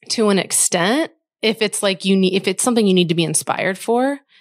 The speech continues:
And so working that into your schedule and not feeling like, like for me, if you told me I had to sit down and report, record a podcast on a specific day every week, I would say, "Absolutely not. That doesn't work." But I have it on my to-do list. And when I feel inspired, I do it.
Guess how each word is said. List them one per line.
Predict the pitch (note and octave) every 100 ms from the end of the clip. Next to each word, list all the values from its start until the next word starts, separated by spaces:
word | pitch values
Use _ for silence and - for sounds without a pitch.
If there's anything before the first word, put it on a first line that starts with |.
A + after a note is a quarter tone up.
| _
And | F3+
so | - F#3
working | F3 F3+ F#3+ F3
that | E3
into | E3 E3 D#3+
your | E3+
schedule | - - D#3+ G3+
and | F#3+ E3
not | D3
feeling | - E3+ E3 E3
like, | D#3 D3+ D3 - _ _ _
like | F3 -
for | F#3+
me, | F#3+ F#3
if | F3
you | F3+
told | - E3
me | D#3+
I | D#3+
had | E3
to | D#3+
sit | - -
down | D#3+ D#3
and |
report, | D#3 D3 - -
record | E3 - E3+
a | D#3
podcast | - D#3 - F#3 F#3 F3
on | F3
a | D#3+
specific | - E3+ E3 D#3+ D3+
day | - C#3+
every | F3+ G3
week, | G#3 A3+ A3
I | D#3+
would | D#3+
say, | D#3 D3+ - -
"Absolutely | E3+ F3 - F3 E3+ F#3 D#3+
not. | E3 - -
That | -
doesn't | E3 D3+ -
work." | G3 G#3 B3+ - - - _ -
But | F#3+
I | G#3+
have | G#3+ A#3
it | A3
on | F#3+
my | E3
to-do | E3 F#3+ D#4
list. | C#4+ F3+ F3+
And | F3
when | E3+
I | E3
feel | - -
inspired, | D#3+ - C4+ G3+
I | E3
do | D#3+ - D#4+
it. | D3+ C3+ -